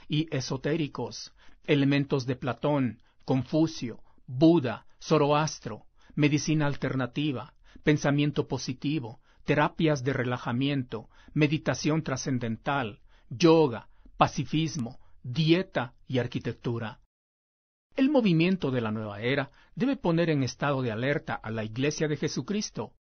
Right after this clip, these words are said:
porque se van sentando las bases para la unificación total, que es requisito indispensable para la manifestación del anticristo.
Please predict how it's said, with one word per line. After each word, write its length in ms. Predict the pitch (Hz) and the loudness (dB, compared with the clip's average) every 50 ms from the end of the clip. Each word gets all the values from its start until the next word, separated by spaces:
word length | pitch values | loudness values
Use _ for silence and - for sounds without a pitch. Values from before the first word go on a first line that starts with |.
| _ _ _ _ _ - | _ _ _ _ _ 0
porque 220 | - 160 - 196 | 0 2 2 0
se 140 | - - 185 | -2 0 0
van 180 | 165 226 247 220 | 0 2 0 0
sentando 520 | - 208 190 180 - 190 180 214 - 220 | 0 0 0 0 0 0 0 2 2 0
las 200 | 220 226 220 - | 0 0 -2 -2
bases 520 | 156 135 123 127 - - 147 160 165 - - - _ _ _ | -2 -2 -2 -2 0 0 -2 -2 -2 -6 -14 -20 _ _ _
para 220 | - 147 143 139 135 | -4 -2 0 0 0
la 180 | 135 131 - - | 0 -2 -2 0
unificación 800 | - 202 220 226 220 214 - 165 - - 139 - - 160 131 131 | 2 2 4 4 2 2 -2 -4 -2 -4 -4 -2 -2 -2 -2 -2
total, 540 | 123 - 135 - - 165 151 117 95 - - - _ - - - _ | -2 -4 -6 -4 -2 -2 -2 -2 -2 -6 -12 -20 _ -20 -20 -10 _
que 200 | - 143 143 139 | 0 2 2 2
es 180 | 143 120 139 | 2 0 0
requisito 560 | 127 143 135 - - - - 143 139 131 - 156 | 0 -2 -2 -2 -4 -4 -2 -2 -2 -2 0 0
indispensable 880 | 185 190 247 247 - - 247 226 - - 156 131 123 123 120 123 127 - - - - - | 0 0 0 -2 -2 -2 -2 -2 -2 0 -2 -2 0 -2 -4 -6 -6 -8 -12 -20 -16 -4
para 220 | - 139 120 123 | -2 0 0 0
la 160 | 123 120 117 123 | 0 -2 -2 0
manifestación 880 | 123 131 139 147 143 131 - 143 127 - - 117 - - 156 175 185 160 | 0 0 0 0 -2 -2 -4 -6 -6 -6 -6 -8 -6 -4 -2 -2 -2 -2
del 140 | 135 120 | -2 -2
anticristo. 800 | 110 110 110 - 107 - - 120 110 101 - - - 120 131 131 | -4 -4 -6 -8 -10 -8 -8 -8 -8 -8 -10 -10 -10 -10 -10 -12